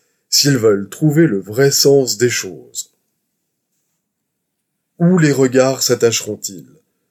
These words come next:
sinon au royaume insondable de l'entendement ?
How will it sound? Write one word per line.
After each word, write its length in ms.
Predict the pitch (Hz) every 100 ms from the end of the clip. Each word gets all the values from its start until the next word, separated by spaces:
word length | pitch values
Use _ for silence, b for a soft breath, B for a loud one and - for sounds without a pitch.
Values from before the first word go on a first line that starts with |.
| _
sinon 540 | - 135 135 147 - -
au 120 | 123
royaume 460 | 117 127 127 131 - -
insondable 760 | 165 165 139 127 123 117 113
de 80 | 107
l'entendement ? 680 | 113 107 104 90 82 71